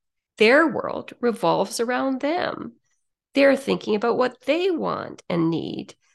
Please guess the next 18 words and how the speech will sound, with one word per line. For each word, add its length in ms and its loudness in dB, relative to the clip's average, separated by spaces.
and 120 0
how 200 2
other 320 2
people 640 -4
are 120 0
reacting 540 -4
to 100 -10
them. 520 -4
Here's 320 2
the 120 0
thing, 340 0
savvy 380 -4
souls. 720 -10
Resentment, 1040 0
judgment, 840 -4
jealousy, 1000 0
blame, 680 2
anger, 720 2